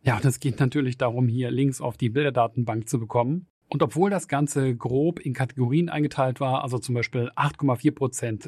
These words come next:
ist es Spielzeug und drei Komma eins Prozent sind es Beauty-Produkte, Bücher und Prints, fünfzehn Komma drei Prozent und so weiter,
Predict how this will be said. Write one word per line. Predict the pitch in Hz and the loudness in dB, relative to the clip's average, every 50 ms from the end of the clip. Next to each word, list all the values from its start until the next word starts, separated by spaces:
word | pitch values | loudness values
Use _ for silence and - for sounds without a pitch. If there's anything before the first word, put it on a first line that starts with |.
| - | -4
ist | - 156 127 - - - | -2 -2 -2 -2 -4 -6
es | 113 98 - - - 120 | -6 -8 -8 -6 -6 -6
Spielzeug | 123 143 - 185 196 190 - - 160 147 147 151 135 - - | -6 0 0 0 0 0 0 0 2 2 2 0 -2 -4 -4
und | 127 113 107 | -4 -4 -4
drei | 104 110 123 120 | -4 -4 -4 -4
Komma | 113 - 123 123 | 0 0 0 0
eins | - 117 117 - | 0 -4 -8 -8
Prozent | - 131 120 - - 127 120 113 - | -4 -6 -4 -4 -4 -6 -6 -6 -4
sind | - 123 107 104 | -4 -4 -4 -4
es | 107 107 | -8 -14
Beauty-Produkte, | - - 135 143 170 156 170 147 - - 147 135 131 127 - - 127 120 120 113 | -4 -2 0 0 0 0 -2 -4 -2 -2 0 0 0 0 0 -4 -2 -2 -2 -4
Bücher | 110 - 156 185 185 - 180 151 151 147 143 - - | -6 -4 -2 -2 -2 0 0 0 0 0 -4 -4 -2
und | 131 123 120 117 113 - - - | 0 2 2 0 -2 -6 -14 -12
Prints, | - 160 165 160 160 151 - - - - - - | -6 -2 2 2 2 0 -2 -8 -10 -12 -16 -12
fünfzehn | - - 160 151 - - 147 123 | 0 2 2 2 2 -2 -4 -2
Komma | - 135 131 | 0 0 0
drei | 120 117 120 | 2 2 0
Prozent | 117 - - 120 - - 120 117 131 | -2 -2 -6 -8 -4 -2 -4 -2 -2
und | 135 113 | -4 -6
so | 107 104 | -6 -6
weiter, | 104 104 110 139 160 196 | -8 -8 -2 0 0 -2